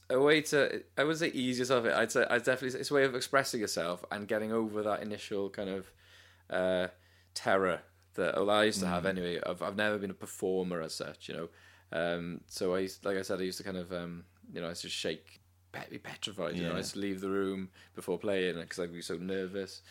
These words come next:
Speaker 1: And then, you know, you do it for, for a while, and yeah, I did get nervous, but you tend to learn to use your nerves in order to get
Speaker 2: Mm.
Speaker 1: excited as opposed to nervous, and it de-, help, definitely helps. Um,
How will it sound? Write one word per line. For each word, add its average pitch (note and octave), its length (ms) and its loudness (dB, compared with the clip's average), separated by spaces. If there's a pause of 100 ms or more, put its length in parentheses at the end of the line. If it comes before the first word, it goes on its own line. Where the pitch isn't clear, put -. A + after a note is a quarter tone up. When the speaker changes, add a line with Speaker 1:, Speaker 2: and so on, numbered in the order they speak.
(340)
Speaker 1:
And G#2 140 -2
then, A2 360 4 (340)
you C#3+ 60 4
know, A#2 60 6
you B2+ 80 4
do D#3 140 2
it C3+ 60 0
for, G2 120 -4 (140)
for - 160 0
a G#2 60 2
while, F2 380 2
and B2 240 0
yeah, C3+ 200 8
I A#2+ 60 8
did B2 240 -2
get F#2+ 120 0
nervous, A2 420 2
but G#2+ 140 -2
you G2+ 180 -2
tend G2 320 -4
to A2 200 -4
learn G2+ 280 0
to G#2 120 -8
use G2 640 -8 (180)
your G2+ 140 -4
nerves F#2+ 800 -4
in F2+ 180 -6
order F2 220 -6
to - 140 -16
get - 260 -12 (140)
Speaker 2:
Mm. G2 60 -10
Speaker 1:
excited F2+ 760 -4
as F2+ 120 -8
opposed F2+ 280 -6
to E2+ 140 -8
nervous, F2 500 -4
and F2 180 -8 (300)
it - 80 -6
de-, F3+ 160 4
help, F#3 320 4
definitely E3 240 2
helps. G2 520 -4 (120)
Um, G2+ 400 -2